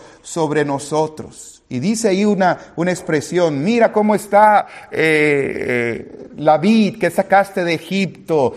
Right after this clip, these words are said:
y que plantaste, la pisotea el, el, el cuerpo, el puerco montés",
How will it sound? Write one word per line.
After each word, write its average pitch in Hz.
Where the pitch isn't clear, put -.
y 196
que 214
plantaste, 170
la 190
pisotea 214
el, 143
el, 139
el 135
cuerpo, 165
el 135
puerco 185
montés", 131